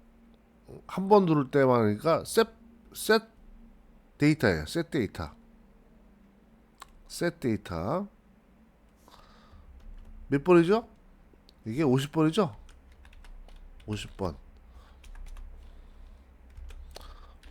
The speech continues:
네, 오십 번입니다. 제가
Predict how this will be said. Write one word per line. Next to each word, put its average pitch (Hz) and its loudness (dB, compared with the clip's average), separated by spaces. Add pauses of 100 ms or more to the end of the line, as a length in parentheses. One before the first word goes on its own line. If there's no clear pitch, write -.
(460)
네, 90 -6
오십 104 -6
번입니다. 113 -2 (2500)
제가 131 0